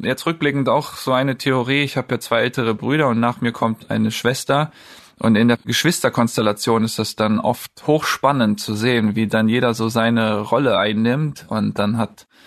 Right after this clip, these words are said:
der älteste Sohn häufig dann die dominante Rolle, der zweite ist dann so häufig im Schatten des älteren Bruders und der dritte, ja, der fällt gar nicht auf. Ja, der ist einfach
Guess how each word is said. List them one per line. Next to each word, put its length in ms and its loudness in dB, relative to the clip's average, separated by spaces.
der 180 4
älteste 420 2
Sohn 240 2
häufig 340 0
dann 240 0
die 240 0
dominante 480 2
Rolle, 300 0
der 120 0
zweite 420 -2
ist 200 -6
dann 240 0
so 220 -2
häufig 300 -2
im 100 2
Schatten 360 0
des 260 -4
älteren 500 0
Bruders 460 2
und 160 0
der 80 0
dritte, 460 -2
ja, 160 0
der 140 0
fällt 220 0
gar 160 2
nicht 140 0
auf. 320 0
Ja, 140 -2
der 120 0
ist 160 -6
einfach 480 -6